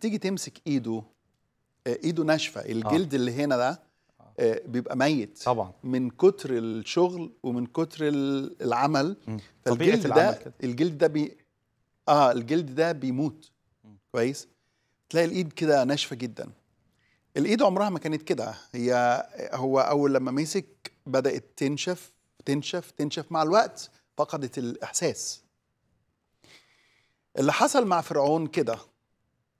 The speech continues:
Speaker 1: اللي حصل مع فرعون إنه فرعون في البداية عنيد وقاسي القلب، والله يعلم، لأنه الله في علمه يعلم كل شيء.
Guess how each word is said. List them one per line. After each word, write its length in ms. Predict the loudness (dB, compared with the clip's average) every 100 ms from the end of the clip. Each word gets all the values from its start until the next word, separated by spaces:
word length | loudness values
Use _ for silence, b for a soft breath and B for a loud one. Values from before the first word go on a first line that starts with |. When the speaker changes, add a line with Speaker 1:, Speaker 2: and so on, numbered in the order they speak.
| -4
Speaker 1:
اللي 140 | -2 0
حصل 320 | 0 0 2
مع 160 | 0
فرعون 400 | 0 0 2 0 -2
إنه 320 | -2 0 0 -2
فرعون 600 | -6 -2 0 0 -2 -8 _ _ _ _ _ _ _ _ -2
في 80 |
البداية 580 | 0 2 4 6 4 0 -8 _ _ _ _ -2
عنيد 480 | 0 0 -2 -8 -20 -20 _ _ _ _ _ _ _ _
وقاسي 460 | 2 4 0 0 -4
القلب، 380 | -2 -2 -2 -6 _ _ _ _ 4
والله 460 | 6 6 4 4
يعلم، 400 | 2 2 2 0
لأنه 300 | 0 0 -2
الله 260 | 0 2 0
في 160 | 0
علمه 440 | 0 0 0 -4 -2
يعلم 280 | -2 -2 -4
كل 260 | -6 -6
شيء. 260 | -4 -6